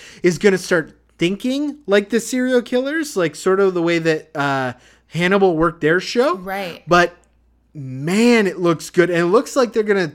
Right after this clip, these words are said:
Speaker 1: talk about a lot of the famous serial killers over the course of time in this show.
Speaker 2: I think we're gonna get to meet,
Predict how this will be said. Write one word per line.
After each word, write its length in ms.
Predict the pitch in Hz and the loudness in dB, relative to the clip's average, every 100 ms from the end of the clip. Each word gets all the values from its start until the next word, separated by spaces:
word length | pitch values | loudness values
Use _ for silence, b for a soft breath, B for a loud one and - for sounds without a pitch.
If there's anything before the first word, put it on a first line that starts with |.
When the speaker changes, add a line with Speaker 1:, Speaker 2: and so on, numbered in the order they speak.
| - | -12
Speaker 1:
talk 480 | - 180 220 220 - B B | -6 0 0 -2 -10 B B
about 300 | 165 180 180 | 0 2 2
a 40 | |
lot 400 | 165 170 196 220 | -2 -6 -4 -2
of 120 | 220 202 | -2 -4
the 60 | |
famous 600 | - - 220 262 330 269 | -6 -2 0 0 -2 -4
serial 400 | - 156 143 131 | -4 -4 -2 -2
killers 520 | 127 131 120 139 185 - b b b - | -4 -6 -4 -4 -6 -10 b b b -4
over 240 | 170 180 190 | 0 4 4
the 100 | 185 | 2
course 400 | - 175 165 160 | -2 0 0 -4
of 100 | 139 | -14
time 440 | - 156 170 143 | -10 -10 -8 -8
in 180 | 131 123 | -6 -8
this 140 | 123 | -8
show. 260 | - - 175 | -12 -12 -8
Speaker 2:
I 100 | 233 | -4
think 180 | 277 302 | -2 -4
we're 100 | 320 | -4
gonna 180 | 302 269 | -4 -4
get 140 | 254 | -4
to 140 | 247 214 | -6 -4
meet, 800 | 196 190 220 339 233 - - | -4 -4 -4 -6 -8 -14 -16